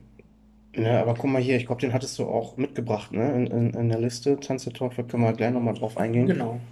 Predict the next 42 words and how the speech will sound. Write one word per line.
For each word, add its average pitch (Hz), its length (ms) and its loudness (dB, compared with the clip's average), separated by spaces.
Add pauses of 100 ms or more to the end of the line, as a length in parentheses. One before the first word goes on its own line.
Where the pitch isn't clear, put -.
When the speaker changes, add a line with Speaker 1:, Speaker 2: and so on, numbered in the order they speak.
(140)
Speaker 1:
Ähm, 123 320 6
dann 117 100 8
springen 139 220 4
wir 143 60 6
jetzt 139 120 0
mal 135 120 2
rüber 139 380 0
und, 120 240 4
Speaker 2:
Ja. 147 180 6
Speaker 1:
ähm, 120 280 2 (400)
den 117 100 -4
ersten 143 340 0
Film, 143 200 2
den 135 120 4
du 127 80 6
hier 120 120 8
mit 120 140 8
am, 117 260 4
am 117 100 -4
Start 120 340 0 (120)
hast, 151 260 -2
ist, 147 420 4
Speaker 2:
Ja. 120 100 0
Speaker 1:
ähm, 120 220 4
Braindead. 131 640 2 (260)
Speaker 2:
Ja. 151 320 4 (280)
Speaker 1:
Ähm, 120 560 6 (400)
kann 127 140 -2
ich 131 60 0
mal 127 120 -2
kurz, 123 380 0
ist 87 280 -8
ja, 107 120 -6
also 104 460 0 (160)
Braindead 120 380 2
ist 120 140 -4
ein, 120 240 2
äh, 117 100 6
neuseeländischer 123 800 4
Horror-, 156 480 2 (260)
ja, 120 280 2 (220)
Splatterfilm, 127 760 -2